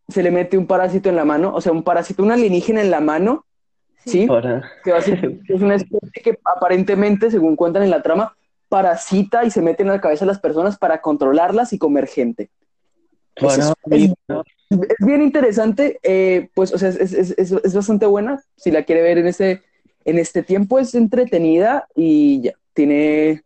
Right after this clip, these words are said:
Speaker 1: tiene romance, tiene misterio y tiene
Speaker 3: <laughs> Tiene romance, tiene,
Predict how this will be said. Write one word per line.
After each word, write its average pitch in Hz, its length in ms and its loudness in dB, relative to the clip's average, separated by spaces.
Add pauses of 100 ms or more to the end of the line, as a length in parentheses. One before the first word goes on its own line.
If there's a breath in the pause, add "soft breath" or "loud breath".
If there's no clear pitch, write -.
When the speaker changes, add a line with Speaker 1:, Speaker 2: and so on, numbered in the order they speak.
Speaker 1:
tiene 175 220 0
romance, 160 480 -2
tiene 156 260 2
misterio 147 600 0
y 131 80 -2
tiene 135 480 0
Speaker 3:
<laughs> 160 260 -2
Tiene 160 200 0
romance, 123 500 -2
tiene, 123 200 -2